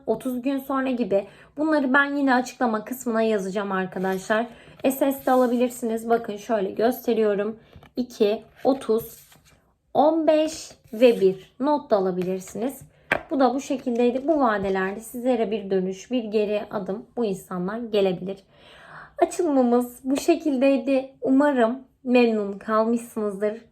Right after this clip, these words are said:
ve bu tarz açılımları eğer beğeniyorsanız şunu da diyebilirsiniz. "Ben bu kadar yorum dinlemek istemiyorum. Hani kişisel fikirlerini değil, sadece tarot dinlemek istiyorum." diyorsanız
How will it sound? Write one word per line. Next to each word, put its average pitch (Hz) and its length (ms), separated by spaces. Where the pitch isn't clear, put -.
ve 277 320
bu 349 120
tarz 233 480
açılımları 226 760
eğer 302 300
beğeniyorsanız 247 760
şunu 415 260
da 311 100
diyebilirsiniz. 190 800
"Ben 285 200
bu 285 60
kadar 247 300
yorum 240 420
dinlemek 214 420
istemiyorum. 185 580
Hani 196 240
kişisel 226 560
fikirlerini 208 960
değil, 190 300
sadece 277 560
tarot 247 400
dinlemek 190 440
istiyorum." 190 440
diyorsanız 190 500